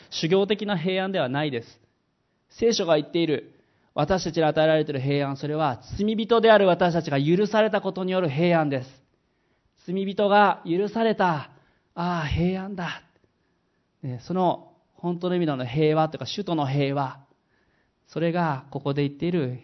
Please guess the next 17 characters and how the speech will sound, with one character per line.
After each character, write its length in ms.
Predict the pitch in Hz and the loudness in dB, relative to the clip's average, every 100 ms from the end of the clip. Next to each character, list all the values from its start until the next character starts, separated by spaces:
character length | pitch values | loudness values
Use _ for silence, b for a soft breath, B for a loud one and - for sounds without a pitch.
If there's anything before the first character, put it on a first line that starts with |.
| - | -14
平 280 | 151 151 151 | -8 -4 -4
安 80 | 151 | -6
な 100 | 143 | -6
ん 40 | |
で 100 | 123 | -8
す 120 | 117 | -10
ね。 220 | 139 131 131 | -8 -6 -6
御 80 | 131 | -6
霊 140 | 139 135 | -4 -4
の 100 | 135 | -4
実 100 | 139 | -6
の 120 | 135 | -6
平 300 | 127 139 131 | -6 -6 -6
安。 160 | 131 131 _ _ _ _ | -8 -12 _ _ _ _
そ 120 | _ | _
れ 100 | 151 | -12
は 260 | 151 156 151 | -8 -8 -8